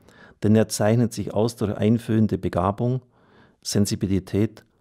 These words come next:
und schauspielerische Fähigkeit. Die ständig wechselnde Symptomatik weist auf die Angst hin, für den Fall einer völligen Genesung für die Mitwelt bedeutungslos zu werden.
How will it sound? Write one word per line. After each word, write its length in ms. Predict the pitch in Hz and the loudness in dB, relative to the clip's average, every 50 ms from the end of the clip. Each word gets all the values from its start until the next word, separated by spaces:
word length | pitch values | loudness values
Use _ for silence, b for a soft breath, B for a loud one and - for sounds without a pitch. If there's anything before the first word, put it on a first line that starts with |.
| _ _ | _ _
und 180 | - 113 95 | -6 -4 -4
schauspielerische 680 | - - 98 95 104 - - - 101 90 95 90 - - | -4 -4 -4 -4 -4 -4 -4 -4 -2 0 0 -2 -2 -4
Fähigkeit. 720 | - - 98 92 92 87 - - - - - - - - _ _ _ _ _ _ _ _ _ _ _ _ _ _ _ _ _ b b b b b b b b b b b b b b b b - | -4 -2 -2 -2 -2 -4 -6 -10 -10 -8 -8 -10 -12 -16 _ _ _ _ _ _ _ _ _ _ _ _ _ _ _ _ _ b b b b b b b b b b b b b b b b -4
Die 80 | 107 101 | -2 -2
ständig 420 | - - 117 139 147 143 - - | 2 2 2 2 2 0 -2 0
wechselnde 400 | 98 104 101 - - 117 107 110 | -2 -2 -2 -2 -4 -2 -2 -2
Symptomatik 800 | 98 - - 117 117 117 - 98 95 95 101 113 - 110 107 - | -2 0 0 -2 0 0 2 2 2 2 0 0 -2 -6 -4 -2
weist 260 | 98 101 101 - - | -2 -2 -2 -2 -4
auf 100 | 104 - | -4 -4
die 140 | - - - | -4 -6 -2
Angst 340 | - 98 104 107 - - | 0 0 0 0 -2 -4
hin, 260 | - 127 131 135 139 139 B B B B B B B | -4 -2 -2 -2 -2 -6 B B B B B B B
für 160 | - - 120 | -8 -6 -2
den 160 | - 104 101 | 0 0 0
Fall 260 | - - 101 101 - | 0 2 0 0 2
einer 180 | - 104 101 95 | 0 0 -2 -2
völligen 400 | - - 104 110 123 - 107 98 | -2 -2 -2 0 0 2 0 0
Genesung 480 | - 98 95 92 101 120 117 - 110 - | 0 0 2 2 2 2 2 0 -2 -2
für 120 | - 95 | -2 -4
die 80 | - 98 | 0 0
Mitwelt 380 | 95 113 - - 101 95 - | 0 0 0 -2 -4 -4 -2
bedeutungslos 800 | - 98 - 95 98 107 - - 98 85 - - 92 90 - - | -4 -4 0 0 0 0 0 -2 -6 -6 -6 -8 -10 -10 -10 -10
zu 160 | - - - | -10 -10 -8
werden. 340 | - - - - - - 113 | -8 -10 -10 -8 -8 -8 -8